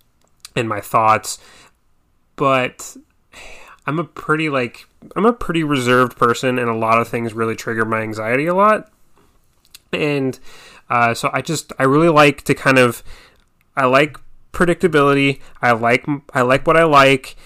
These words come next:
and just kind of, just kind of let me stay in my lane and just let me, let me do my thing, right? And so when I get put into social <laughs> situations where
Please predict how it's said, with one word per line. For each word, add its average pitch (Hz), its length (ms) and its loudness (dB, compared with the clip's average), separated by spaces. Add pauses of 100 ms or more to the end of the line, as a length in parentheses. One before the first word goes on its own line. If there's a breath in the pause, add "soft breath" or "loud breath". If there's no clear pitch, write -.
(200 soft breath)
and 117 600 -2
just - 200 -8
kind 123 180 2
of, 113 300 -4 (640)
just - 200 -6
kind 135 160 2
of 123 60 2
let 127 120 2
me 147 80 2
stay 170 200 0
in 165 80 2
my 180 100 4
lane 160 460 2 (300 soft breath)
and 123 200 -2
just - 140 -6
let 123 120 2
me, 123 240 2
let 123 160 0
me 123 100 0
do 123 100 0
my 127 120 4
thing, 110 320 -4 (140)
right? 113 340 -2 (400 loud breath)
And 123 680 -4 (440)
so 143 380 -6
when 135 200 -6
I 147 120 -4
get 160 240 -6
put 156 200 -6
into 139 160 -4
social 135 420 -2
<laughs> - 0 -
situations 117 1080 -2
where 110 300 -4